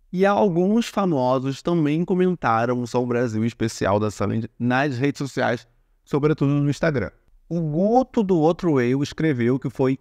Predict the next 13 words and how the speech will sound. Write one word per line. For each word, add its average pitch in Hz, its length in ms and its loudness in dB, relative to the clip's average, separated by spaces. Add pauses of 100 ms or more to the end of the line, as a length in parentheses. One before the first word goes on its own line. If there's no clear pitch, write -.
emocionante 151 1080 0
e 139 120 -4
que 160 200 -4
amou 156 360 2
as 175 120 2
versões 113 640 -2
e 123 200 2
é 110 100 2
um 131 140 0
eterno 131 580 -2
fã 120 240 -4
da 131 140 -2
Sandy. - 480 -16